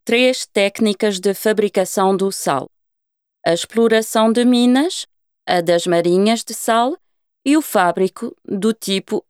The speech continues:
ignígeno, isto é, utilizando uma fonte de calor.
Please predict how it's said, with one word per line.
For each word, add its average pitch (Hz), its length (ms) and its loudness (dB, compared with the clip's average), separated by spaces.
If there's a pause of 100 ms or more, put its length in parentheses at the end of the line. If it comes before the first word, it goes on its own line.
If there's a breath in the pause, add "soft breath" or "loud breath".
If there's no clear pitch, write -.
ignígeno, 196 680 0 (380)
isto 175 340 -2
é, 165 240 0 (220)
utilizando 190 720 0
uma 202 180 2
fonte - 480 -4
de 202 180 -2
calor. 220 460 -2